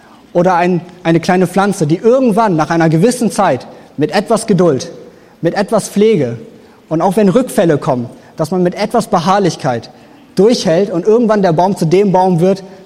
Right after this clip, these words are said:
für der er bestimmt ist. Weißt du, deine Beziehung mit Gott, wenn du dich heute entscheidest zu sagen, "Ja, ich möchte in einer gesunden Beziehung mit Gott leben und ja, ich möchte nicht mal oberflächlich sein, sondern ich möchte tiefer in diese Beziehung hineingehen",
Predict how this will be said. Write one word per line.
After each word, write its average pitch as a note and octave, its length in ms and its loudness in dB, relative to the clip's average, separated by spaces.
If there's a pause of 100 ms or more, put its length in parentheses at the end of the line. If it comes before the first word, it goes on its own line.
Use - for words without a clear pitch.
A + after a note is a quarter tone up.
für F3 180 -2
der F3+ 100 2
er E3+ 120 2
bestimmt D#3+ 400 0
ist. - 240 -10 (720)
Weißt G#3 200 0
du, A3+ 40 4
deine C4+ 300 2
Beziehung A#3+ 480 2
mit G#3 160 0
Gott, A#3+ 320 -2 (360)
wenn F#3+ 120 2
du G#3 80 4
dich G3+ 220 2
heute C4 180 2
entscheidest A3+ 400 0
zu G#3 60 0
sagen, A#3 260 2
"Ja, A#3+ 160 2
ich A3 140 0
möchte C4+ 260 2
in A3+ 60 2
einer G3 180 4
gesunden F3 400 2
Beziehung G#3 320 2
mit F#3 160 2
Gott F3 180 0
leben G#3+ 360 2 (240)
und F#3+ 160 2
ja, F#3 300 2 (120)
ich F#3+ 140 2
möchte A3+ 240 2
nicht A3 160 2
mal F#3 100 0
oberflächlich G3 580 2
sein, F#3+ 180 0
sondern G3 220 0
ich F#3 120 -2
möchte A3 260 0
tiefer C#4 340 2
in A3+ 80 0
diese G#3 200 2
Beziehung G#3 380 0
hineingehen", G3+ 600 0